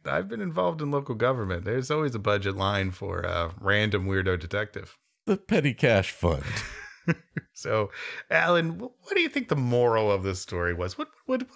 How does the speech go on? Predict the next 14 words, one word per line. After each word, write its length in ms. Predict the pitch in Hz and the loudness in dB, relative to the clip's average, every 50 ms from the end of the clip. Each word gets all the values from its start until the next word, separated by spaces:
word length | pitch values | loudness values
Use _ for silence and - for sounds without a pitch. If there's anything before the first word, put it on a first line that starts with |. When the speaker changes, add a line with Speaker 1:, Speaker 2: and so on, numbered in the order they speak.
| _ _ | _ _
Speaker 1:
what 180 | - 277 277 - | -4 -4 -4 -4
could 120 | - 226 | -2 0
we 80 | 208 175 | 2 2
have 140 | 139 104 98 | 2 2 0
learned 580 | 101 98 101 98 98 95 95 95 95 92 85 | 0 0 0 0 0 0 0 0 0 -2 -4
here? 460 | 82 - 90 85 - - - 117 - - _ _ _ _ _ _ _ _ - | -6 -8 -10 -12 -10 -10 -12 -12 -14 -16 _ _ _ _ _ _ _ _ 0
Speaker 2:
Well, 500 | 139 156 170 180 175 170 156 151 - - - | 2 4 6 6 6 6 4 4 2 -2 -4
if 360 | - 107 147 147 120 - - - | 0 2 2 2 2 -2 -8 0
there's 260 | - 160 147 143 135 151 | 2 4 4 4 4 4
one 300 | 151 170 170 156 151 139 | 4 6 6 6 4 4
thing 400 | - - 117 110 107 104 98 85 | 4 4 6 6 6 6 4 4
I've 420 | - 87 98 101 101 98 85 78 | 4 4 4 6 4 4 2 0
learned 440 | 71 71 76 78 73 76 78 78 71 | 0 0 2 2 2 2 0 0 2
after 580 | 73 73 73 - - - - 82 78 69 80 | 2 0 0 -2 -4 -4 -4 -4 -2 -2 -6